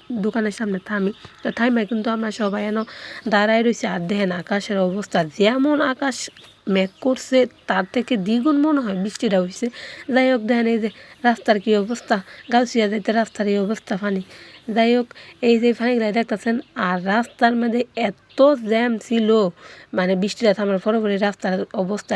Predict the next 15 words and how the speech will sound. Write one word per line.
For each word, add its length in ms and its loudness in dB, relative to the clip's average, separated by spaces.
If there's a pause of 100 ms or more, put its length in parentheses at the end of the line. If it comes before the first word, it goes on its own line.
একদম 320 0
বারোটা 300 2
বেজে 220 -2
আছে। 120 -6 (220)
দুই 140 -2
সাইডের 360 2
এক 100 -8
সাইডেও 260 0 (420)
এত 320 -4 (220)
জ্যাম, 280 2
মানে 120 0 (100)
যাওয়ার 220 2
মতো 160 -8
ব্যবস্থা 400 -2
নেই। 120 0